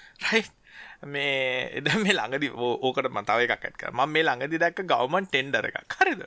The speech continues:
ගවර්න්මන්ට් ටෙන්ඩර් එකක, අ, ඒගොල්ලෝ සර්වර්ස් අගේකුයි සොලියුෂන් අගේකුයි එල්ලලා තියෙනවා. හරිද? ඒ, ඒ කියන්නේ ඒගොල්ලෝ සර්වර් එක විතරයි මේ ඉල්ලලා තියෙන්නේ.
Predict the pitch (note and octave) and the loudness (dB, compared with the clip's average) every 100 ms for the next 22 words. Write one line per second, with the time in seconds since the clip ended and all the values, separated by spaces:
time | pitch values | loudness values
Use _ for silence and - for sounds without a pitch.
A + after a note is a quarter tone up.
0 | - - - - B2 B2+ D#3 F3 D#3 B2 | -14 -14 -12 -8 2 2 4 -2 -2 -2
1 | B2+ D3+ D3+ E3 G#3 G#3+ F#3+ - - D2+ | 2 2 2 0 2 2 2 0 -4 -2
2 | - C#3+ D#3 E3+ C#3+ B2 C3 C3 C3+ C3 | 2 2 2 2 2 4 2 2 0 0
3 | C3+ F3 F3 C#3 C#3 D3+ D3 C#3+ D3+ G3 | 0 -2 0 2 0 -2 -4 -2 -2 0
4 | E3+ C3 G#2+ A2 G2+ G2+ - G#3+ C#3+ D#3 | 2 2 0 -2 -6 -4 -2 0 0 0
5 | F3 - - A#2 G#2 A#2+ A#2 B2+ D3+ F3+ | 0 -2 -2 0 0 -2 -2 2 2 2
6 | - B2+ C#3+ E3+ E3 E3 F3+ F3+ D#3+ C3+ | 2 2 2 -2 -6 -4 -6 -4 -8 -2
7 | D3 A#2+ G#2+ G2 F#2+ D4+ | 0 0 -2 -10 -6 -8